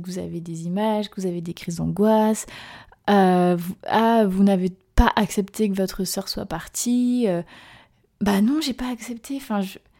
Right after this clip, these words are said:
mais je comprends pas comment c'est possible de sortir des banalités pareilles quand on est psychologue, c'est pas possible. Enfin, je veux dire qu'il y ait, qu'il y ait des gens dans la vie de tous les jours qui soient maladroits.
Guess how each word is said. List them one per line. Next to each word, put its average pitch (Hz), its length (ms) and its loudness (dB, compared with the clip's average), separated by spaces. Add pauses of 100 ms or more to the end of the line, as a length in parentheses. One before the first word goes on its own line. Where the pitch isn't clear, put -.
(480)
mais 196 80 -6
je - 60 -4
comprends 214 160 4
pas 185 100 -2
comment 220 180 -2
c'est 214 140 -2
possible 220 380 -4
de 190 120 -4
sortir 214 380 -8
des 190 140 -4
banalités 226 600 -2
pareilles 208 720 -4
quand 190 220 -8
on 190 80 -2
est 202 60 -2
psychologue, 214 500 -6
c'est - 140 -14
pas 170 100 -8
possible. 220 420 -10
Enfin, 180 140 -4
je 170 60 -8
veux 185 60 -4
dire 208 200 -4
qu'il - 160 -8
y - 20 -16
ait, - 120 -20
qu'il - 100 -12
y 196 40 -2
ait 180 140 -4
des 175 120 -4
gens 208 220 -2
dans 185 120 -6
la 156 140 -6
vie 175 100 -8
de 190 60 -12
tous - 120 -14
les 180 140 -4
jours 190 360 -6
qui - 100 -20
soient - 160 -10
maladroits. 165 560 -4